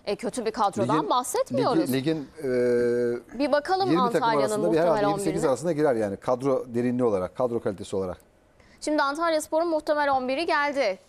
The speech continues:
Speaker 1: Kalede Bofen'i görüyoruz. Kurcuyaşov, Naldo, Veysel, Bünyamin, Hakan, Nuri, Freddy, Hamilton, Gökdeniz,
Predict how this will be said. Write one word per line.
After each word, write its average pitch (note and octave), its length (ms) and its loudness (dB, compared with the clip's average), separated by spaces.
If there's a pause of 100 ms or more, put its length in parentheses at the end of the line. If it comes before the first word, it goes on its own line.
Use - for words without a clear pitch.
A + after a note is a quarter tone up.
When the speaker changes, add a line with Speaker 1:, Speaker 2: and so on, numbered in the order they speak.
Speaker 1:
Kalede C4 320 0
Bofen'i D4+ 380 -2
görüyoruz. G3+ 480 -2
Kurcuyaşov, C4 720 0 (320)
Naldo, B3 420 0
Veysel, B3+ 520 -2
Bünyamin, A3+ 420 -4
Hakan, A#3 560 -4
Nuri, B3+ 300 0
Freddy, B3 520 -2 (260)
Hamilton, C#4+ 720 -2
Gökdeniz, D4+ 540 -2